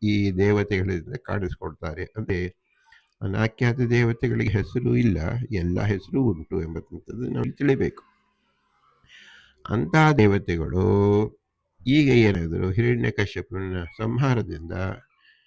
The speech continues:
ನರಸಿಂಹದೇವರನ್ನು ಎಲ್ಲರೂ ಪ್ರಾರ್ಥನೆ ಮಾಡಿದ್ರು ಅಂದ್ರೆ ಏನರ್ಥ ಅಂದ್ರೆ, ನಮ್ಮಲ್ಲಿರ್ತಕ್ಕಂಥ ಅನೇಕ ಅಜ್ಞಾನಗಳು,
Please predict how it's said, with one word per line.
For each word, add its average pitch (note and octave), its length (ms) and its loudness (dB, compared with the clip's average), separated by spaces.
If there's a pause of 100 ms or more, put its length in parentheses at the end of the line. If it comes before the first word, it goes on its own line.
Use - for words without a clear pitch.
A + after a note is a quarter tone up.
(360)
ನರಸಿಂಹದೇವರನ್ನು G2 1120 0
ಎಲ್ಲರೂ E2+ 300 -4
ಪ್ರಾರ್ಥನೆ E2+ 500 -8
ಮಾಡಿದ್ರು F2 440 -4
ಅಂದ್ರೆ E2+ 540 -6
ಏನರ್ಥ G#2+ 380 -2
ಅಂದ್ರೆ, E2+ 600 -10
ನಮ್ಮಲ್ಲಿರ್ತಕ್ಕಂಥ G#2 800 -2
ಅನೇಕ G#2+ 920 0
ಅಜ್ಞಾನಗಳು, F2+ 760 -6